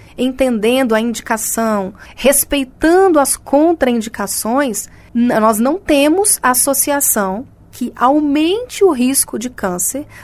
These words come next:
desde que a gente exclua as mulheres de, do grupo de risco. Então, a partir do momento que essa mulher fez uma avaliação com um profissional que realmente é capacitado,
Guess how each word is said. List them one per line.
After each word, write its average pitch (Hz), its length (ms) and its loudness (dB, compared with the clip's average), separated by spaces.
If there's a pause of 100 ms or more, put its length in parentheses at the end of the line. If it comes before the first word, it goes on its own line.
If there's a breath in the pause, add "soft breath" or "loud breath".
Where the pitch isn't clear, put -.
desde 233 380 4
que - 100 -8
a 302 60 -2
gente 269 260 -4
exclua 359 680 4
as 277 200 2
mulheres 269 600 0
de, 214 160 -6
do 254 140 0
grupo 233 300 -2
de 302 100 0
risco. - 480 -6
Então, 254 100 0
a 247 40 -2
partir 254 260 0
do 320 80 -2
momento 359 340 2
que - 60 -4
essa 269 180 -2
mulher 208 280 -2
fez 277 400 -2
uma 349 140 0
avaliação 294 600 2 (280 loud breath)
com 240 140 2
um 254 60 2
profissional 262 720 0 (240 loud breath)
que - 120 -10
realmente 262 500 0
é 226 60 -2
capacitado, 214 840 0